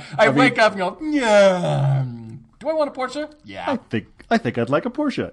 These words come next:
Speaker 2: Yeah, I, that's, that's not news. Go on, sorry.
Speaker 1: So, uh, anyway, that's,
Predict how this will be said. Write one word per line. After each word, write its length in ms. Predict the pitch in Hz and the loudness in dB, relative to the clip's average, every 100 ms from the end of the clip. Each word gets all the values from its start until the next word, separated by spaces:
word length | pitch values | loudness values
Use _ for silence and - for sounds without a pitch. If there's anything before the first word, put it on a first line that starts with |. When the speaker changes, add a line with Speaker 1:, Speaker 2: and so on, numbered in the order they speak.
| 123 | -6
Speaker 2:
Yeah, 180 | 117 | -6
I, 100 | 117 123 | -6 -8
that's, 360 | 131 127 117 | -4 -4 -6
that's 280 | - 110 101 | -6 -6 -6
not 220 | 104 82 90 | -12 -12 -14
news. 360 | 90 78 78 139 | -16 -16 -18 -4
Go 160 | 190 175 | 0 0
on, 200 | 104 92 | -2 -4
sorry. 280 | 160 110 85 - - _ - | -2 -2 -6 -20 -20 _ -20
Speaker 1:
So, 360 | - - 185 175 | -10 -6 2 6
uh, 420 | 175 170 160 151 131 - | 6 8 6 4 -2 -6
anyway, 360 | 202 180 131 120 | -2 0 0 -2
that's, 240 | 147 160 | -2 -4